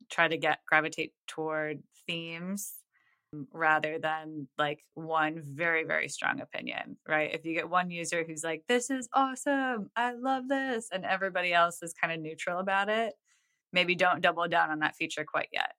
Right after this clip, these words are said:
because you've got one evangelist, and let's listen to the thematic, kind of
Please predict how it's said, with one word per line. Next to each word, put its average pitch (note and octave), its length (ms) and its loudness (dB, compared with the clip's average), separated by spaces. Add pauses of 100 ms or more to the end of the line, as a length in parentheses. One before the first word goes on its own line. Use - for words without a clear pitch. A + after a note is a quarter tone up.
(120)
because - 960 -6
you've D3+ 140 -8
got - 160 4
one F#3+ 160 6
evangelist, F3+ 680 2
and D#3+ 60 -10
let's D#3+ 220 -6
listen D3+ 300 -6
to D3 160 -10
the C#3+ 200 -4
thematic, D3 540 -6 (220)
kind C#3 120 -4
of C#3+ 160 -10